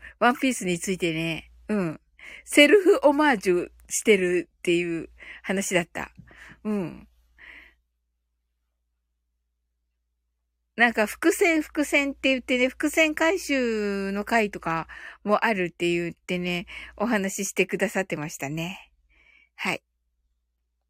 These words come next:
この、あ、そうそう、私聞こうと思ってたんだけど、このアイコンって、あのー、オスが描いたの？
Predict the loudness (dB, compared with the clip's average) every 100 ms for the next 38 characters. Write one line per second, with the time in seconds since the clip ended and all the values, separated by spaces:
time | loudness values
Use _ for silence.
0 | _ _ _ _ -20 -18 -18 -10 4 4
1 | 6 4 4 4 2 2 2 0 -4 -4
2 | 2 2 4 0 -2 2 2 2 0 0
3 | 0 0 0 -4 -10 -14 -14 _ 2 2
4 | 4 4 4 2 0 0 2 2 4 2
5 | 0 -4 -8 -16 -6 2 2 4 2 2
6 | 2 2 0 0 0 -2 -4 _ 2 4
7 | 2 2 0 4 2 2 -2 -2 -4 -6